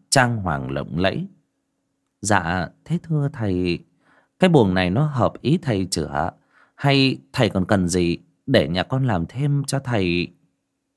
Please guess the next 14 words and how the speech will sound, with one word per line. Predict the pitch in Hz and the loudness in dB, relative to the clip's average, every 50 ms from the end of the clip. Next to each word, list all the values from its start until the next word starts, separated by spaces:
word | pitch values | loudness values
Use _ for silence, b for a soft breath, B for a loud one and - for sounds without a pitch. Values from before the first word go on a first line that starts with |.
| _ _ _ _ _ _ _ _ _ _ _ | _ _ _ _ _ _ _ _ _ _ _
"Ta | 82 85 87 80 - | 2 4 4 2 0
chỉ | - - - | -6 -10 -8
cần | - 65 64 64 | -8 -8 -8 -6
một | 64 60 60 - | -8 -10 -8 -8
chỗ | - 82 80 - | -6 -4 -4 -2
đủ | 120 101 80 67 52 50 - - _ _ _ _ _ _ _ _ _ _ | -2 0 -2 -2 -2 -6 -10 -16 _ _ _ _ _ _ _ _ _ _
dương | 76 76 95 107 98 98 92 95 | -6 0 2 2 2 2 0 -2
khí | - 92 101 123 - | -4 -4 -2 -2 0
để | - 64 - | -2 -4 -4
cho | - - 78 - | -6 -10 -8 -4
cô | 87 87 87 98 | -2 0 0 0
an | 107 - 85 85 85 87 | 0 0 0 0 0 -2
toàn | 82 - 65 64 60 58 - | -2 -2 -2 -2 -4 -6 -14
thôi. | - - 80 | -12 -12 -12